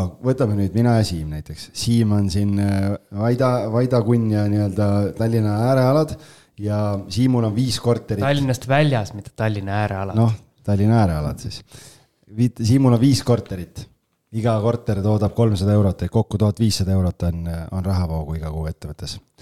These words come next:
Speaker 1: Aga mina olen see pealinna kunn, on ju, ja mul on kaks k-, korterit, mis toodavad kumbki kaheksasada eurot ehk tuhat kuussada eurot. No ütleme, seitsesada viiskümmend, seitsesada viiskümmend, tuhat viissada. Et me oleme nagu käibe mõttes võrdsed,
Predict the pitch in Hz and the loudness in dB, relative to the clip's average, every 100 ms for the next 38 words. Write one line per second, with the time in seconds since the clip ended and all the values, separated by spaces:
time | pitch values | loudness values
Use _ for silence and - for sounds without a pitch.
0 | - _ _ _ _ _ 87 95 123 120 | -20 _ _ _ _ _ -8 0 2 4
1 | 107 101 87 117 123 98 95 92 98 95 | 2 0 0 2 2 2 -2 -2 0 0
2 | 87 87 87 85 92 98 120 123 107 - | 0 -2 -2 -2 0 2 4 4 2 -2
3 | - - - - _ _ 104 95 110 95 | -4 -8 -10 -20 _ _ -12 -4 0 0
4 | - 92 92 95 - 113 113 107 - 117 | 0 -4 -2 -2 2 2 2 2 0 0
5 | 110 117 92 85 - 85 85 85 78 - | 0 0 0 -2 -4 -6 -2 -2 -2 -6
6 | - - - _ - 92 - 117 - 98 | -14 -20 -20 _ -10 -4 2 2 0 -4
7 | 85 85 82 78 73 - - _ - - | -4 -4 -4 -4 -8 -12 -18 _ -20 -2
8 | 131 135 104 123 127 123 123 104 101 104 | 0 2 2 2 0 0 0 2 0 -2
9 | 101 92 - 85 110 104 107 - 78 76 | -2 -6 -6 -2 0 2 0 0 -4 -8
10 | - - 98 123 120 113 110 104 143 165 | -14 -10 -2 2 4 4 2 2 4 4
11 | 120 110 - 107 180 - 117 104 | 4 0 0 0 0 2 0 0